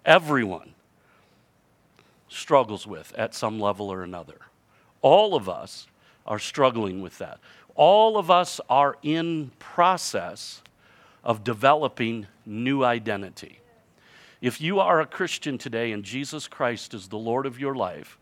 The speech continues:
from the time you got saved, from the very moment you invited Jesus into your life, to this moment, no matter how much time has passed, if it's been a day, an hour, a month, or decades,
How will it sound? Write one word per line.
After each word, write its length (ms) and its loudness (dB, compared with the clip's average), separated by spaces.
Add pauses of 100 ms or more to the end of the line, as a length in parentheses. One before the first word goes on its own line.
(540)
from 300 2
the 80 -2
time 440 0
you 140 -6
got 240 0
saved, 320 -4
from 180 -6
the 80 -4
very 360 -2
moment 540 -2
you 180 -6
invited 560 -2
Jesus 540 -10
into 280 -10
your 140 -6
life, 420 -4 (420)
to 220 -4
this 320 -4
moment, 340 0
no 100 -4
matter 280 -4
how 180 -2
much 320 -2
time 360 -2
has 180 -10
passed, 500 -4 (460)
if 120 -4
it's 160 -6
been 220 -2
a 80 -4
day, 560 0 (200)
an 200 -10
hour, 580 4
a 80 -4
month, 680 -2
or 260 -4 (540)
decades, 880 -2